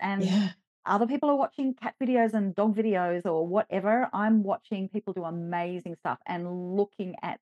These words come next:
Speaker 1: them going, "Oh, I know that move. I know, I know that
Speaker 2: Yeah.
Speaker 1: one. That's, oh, that is awesome. I'm gonna be like that. I'm gonna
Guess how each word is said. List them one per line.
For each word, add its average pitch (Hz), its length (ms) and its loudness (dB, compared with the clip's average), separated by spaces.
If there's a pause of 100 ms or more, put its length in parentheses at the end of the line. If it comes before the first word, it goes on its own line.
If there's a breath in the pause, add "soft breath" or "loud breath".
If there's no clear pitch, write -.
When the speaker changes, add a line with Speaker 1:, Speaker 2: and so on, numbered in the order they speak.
Speaker 1:
them 170 300 -8
going, 165 440 -8 (1040)
"Oh, 226 100 -8
I 294 80 4
know 320 200 6
that 403 180 2
move. 302 340 4 (120)
I 294 100 2
know, 330 460 4
I 311 80 4
know 392 160 6
that 403 160 6
Speaker 2:
Yeah. 370 80 6
Speaker 1:
one. 214 280 2 (800)
That's, 294 560 0 (340)
oh, 196 300 4 (460)
that 170 320 2 (340)
is 165 180 -2 (100)
awesome. 175 540 -2
I'm 202 140 0
gonna 190 140 -2
be 160 100 -4
like 127 200 -6
that. - 140 -8 (160)
I'm 190 220 -8
gonna 208 200 -6